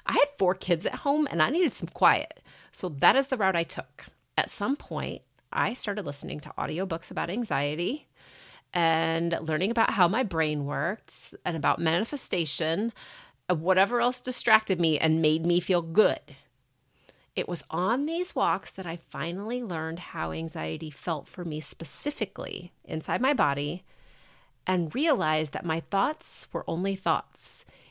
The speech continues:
It had never occurred to me that my thoughts were not attached to some truth.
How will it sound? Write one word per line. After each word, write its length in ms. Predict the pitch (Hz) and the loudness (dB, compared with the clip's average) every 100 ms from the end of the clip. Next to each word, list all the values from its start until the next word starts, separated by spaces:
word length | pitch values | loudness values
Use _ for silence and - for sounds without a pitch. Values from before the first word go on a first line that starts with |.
| _ | _
It 100 | 202 | 0
had 180 | 202 156 | 0 4
never 580 | 165 175 190 285 302 - | 4 4 4 2 0 0
occurred 460 | 247 - - 240 208 | -4 -2 0 0 0
to 160 | - | 0
me 480 | 156 143 131 120 160 - _ _ _ _ _ _ _ | 2 2 2 0 -4 -10 _ _ _ _ _ _ _
that 140 | - | 0
my 160 | - 175 | 2 0
thoughts 720 | - - 190 180 - - - - _ _ | 0 2 4 4 2 -6 -6 -12 _ _
were 140 | - 180 | -2 2
not 200 | 175 170 | 2 2
attached 640 | 190 - 160 156 - - - | -2 4 4 4 -4 -10 -8
to 200 | - 160 | -6 -6
some 320 | - 147 143 | -2 0 0
truth. 840 | - - - 185 - - - - | -2 -6 -2 -2 -4 -16 -20 -20